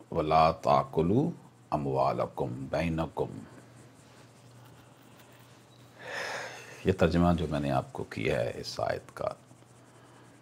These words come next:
"और आपस में एक दूसरे का माल नाहक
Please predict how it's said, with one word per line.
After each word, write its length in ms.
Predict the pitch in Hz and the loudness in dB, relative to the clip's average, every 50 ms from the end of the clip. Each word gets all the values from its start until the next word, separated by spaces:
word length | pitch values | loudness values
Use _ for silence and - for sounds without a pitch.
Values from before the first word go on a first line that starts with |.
| - - - - - - - - - - - - - - - - - - - - - | -20 -20 -20 -20 -20 -20 -20 -20 -20 -20 -20 -20 -20 -20 -20 -20 -20 -20 -2 2 6
"और 80 | 80 | 8
आपस 400 | 82 82 - - - 87 - - - | 8 8 6 6 4 4 4 4 2
में 80 | 80 | 0
एक 100 | 78 71 | 0 0
दूसरे 300 | 73 73 - - 80 76 | 0 -2 0 2 0 2
का 140 | - - 80 | 4 4 4
माल 340 | 71 - 73 69 65 76 87 | 6 6 8 8 8 8 6
नाहक 360 | 85 80 - 76 73 69 - | 4 0 2 2 0 0 0